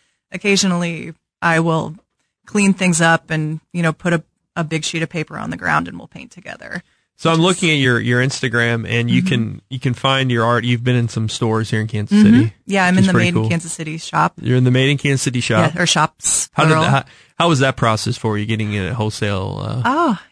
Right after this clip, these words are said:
Speaker 1: it was great. You know, they are so supportive and
Speaker 2: Mm-hmm.
Speaker 1: lovely to local makers. So, um, I just went over there and showed 'em some work, or I think I may have emailed it to 'em. And they were like, "Yeah,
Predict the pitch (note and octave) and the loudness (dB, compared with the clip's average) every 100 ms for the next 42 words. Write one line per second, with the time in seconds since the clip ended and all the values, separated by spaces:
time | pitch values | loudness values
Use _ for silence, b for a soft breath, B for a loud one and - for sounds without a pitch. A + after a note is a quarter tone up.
0 | - D4+ G4+ - F3+ F#3+ G3 - F#3+ G3 | -8 -6 -6 -8 -2 2 2 2 2 2
1 | G3 G#3 B3 A#3+ F#3+ - E3 E3+ E3+ F3 | 2 0 0 0 -2 -4 0 0 0 -4
2 | - - F3+ - D#3+ D#3 D#3+ D#3 C3 D#3 | -10 -18 -14 -6 -6 -6 -8 -6 -2 -2
3 | C#3 E3 E3 - - D#3+ D#3 D#3+ D#3+ - | 0 0 -2 -4 -6 -4 -4 -8 -12 -8
4 | E3+ E3 D#3+ D3+ - E3+ F3 F#3 - - | -6 -4 -6 -8 -8 -8 -8 -10 -14 -18
5 | _ _ _ - - F3 E3+ E3+ E3 - | _ _ _ -14 -2 2 4 4 0 -10
6 | - E3+ E3 D#3+ F3 F#3+ - - E3+ F3 | -6 -2 0 -2 -4 -6 -8 -10 -8 -4
7 | F3 F3+ G3+ G#3 G3+ F3+ D#3 D#3+ - F3 | -4 -2 0 2 2 0 -4 -10 -8 -2
8 | F3 F3+ E3+ F3 D#3+ E3 A3+ F3+ E3+ B3+ | -2 -2 -6 -10 -8 -8 -6 -4 -4 -6
9 | C4+ G#3 D#3 C#3+ - E3 B2 - - - | -6 -4 -4 -8 -14 -14 -12 -12 -14 -18
10 | E3 C2+ C#3+ E3+ - _ _ _ D#3+ E3 | -16 -14 -14 -16 -18 _ _ _ -6 -4
11 | E3+ F3 F3 F3+ F3+ F3 - G#3+ | -4 -4 -6 -8 -10 -14 -14 -12